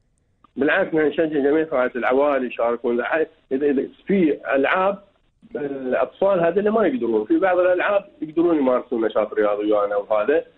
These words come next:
نحن نرحب فيهم يعني. حسب إمكانياتهم، حسب أعمارهم، بعد نحن ما نبغى نجازف بأعمار وهذا ما يقدرون يسوون لهم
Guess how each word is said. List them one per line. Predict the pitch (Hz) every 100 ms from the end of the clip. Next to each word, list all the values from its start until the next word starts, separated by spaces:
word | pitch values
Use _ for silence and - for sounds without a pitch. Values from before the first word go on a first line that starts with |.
| _ -
نحن | 160
نرحب | 175 170 160 135
فيهم | 113 117 101 101
يعني. | 90 90 - _ _ _
حسب | - 160 160 180
إمكانياتهم، | 147 143 139 139 160 165 170
حسب | - - 117
أعمارهم، | 101 104 143 160 165 165
بعد | 135 127
نحن | 127
ما | 143 160
نبغى | 160 151 143 - _ _ -
نجازف | 123 127 123 147 143 147 120
بأعمار | 123 117 143 143 139
وهذا | 123 143 135
ما | 127
يقدرون | 135 123 135 135 135 123 117 107 104 101 104 101 92
يسوون | - 131
لهم | 131 123